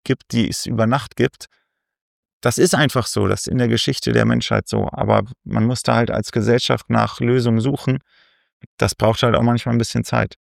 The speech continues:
Und wenn man dann so eine Show macht wie die C D U und sagt, "Wir machen da jetzt einen Zaun drum, dann ist alles gut", wo alle Anwohner sagen, "Nein, bitte nicht, das, das hilft überhaupt nicht", dann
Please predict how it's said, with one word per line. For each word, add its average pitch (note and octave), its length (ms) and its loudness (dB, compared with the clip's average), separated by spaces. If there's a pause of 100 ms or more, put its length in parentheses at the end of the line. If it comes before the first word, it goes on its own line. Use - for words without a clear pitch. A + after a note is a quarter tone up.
(520)
Und G#2+ 120 -6
wenn G#2 120 0
man G#2+ 120 2
dann G#2+ 140 2
so G#2+ 100 0
eine G#2 120 0
Show A#2+ 220 2
macht B2 200 2
wie B2+ 80 -2
die A2+ 140 2
C - 160 -2
D A2 100 2
U C#3 260 2
und A#2 120 0
sagt, A2+ 240 0
"Wir - 100 -8
machen B2 220 -2
da B2 60 -4
jetzt A#2+ 180 -6
einen A#2 80 -4
Zaun C3+ 260 -2
drum, B2 220 0
dann B2 160 0
ist B2 120 -4
alles A#2 280 -4
gut", C3+ 220 0 (180)
wo F#2 100 -2
alle C#3+ 220 4
Anwohner C#3+ 400 2
sagen, B2+ 340 2
"Nein, C#3 360 0
bitte F3 220 2
nicht, F#3+ 320 2
das, - 220 0
das D3+ 200 0
hilft G#3+ 260 0
überhaupt B2 320 2
nicht", A#2+ 200 -4
dann C3+ 140 0